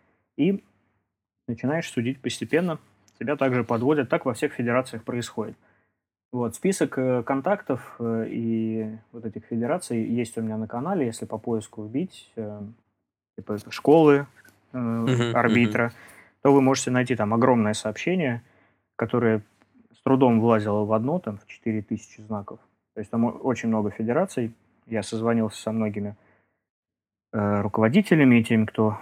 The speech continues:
Speaker 1: отвечает за это. И вот такой список по
Speaker 2: Круто.
Speaker 1: городам, э, выставил. Но я думаю, надо будет продублировать в ближайшее время. Конечно, народ новый пришёл, периодически интересуются, как стать арбитром.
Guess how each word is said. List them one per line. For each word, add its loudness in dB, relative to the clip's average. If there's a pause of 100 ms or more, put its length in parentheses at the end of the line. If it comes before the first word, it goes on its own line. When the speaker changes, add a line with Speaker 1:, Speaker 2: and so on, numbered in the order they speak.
Speaker 1:
отвечает 0
за 2
это. 2
И 0
вот -2
такой 0
список -2 (480)
по 2
Speaker 2:
Круто. 4
Speaker 1:
городам, 2 (480)
э, 0
выставил. 0
Но -2
я 2
думаю, 2
надо 2
будет 0
продублировать 2
в -6
ближайшее -2
время. -2 (920)
Конечно, -10
народ 0
новый -2
пришёл, -2 (840)
периодически -6
интересуются, 0
как -4
стать -8
арбитром. -10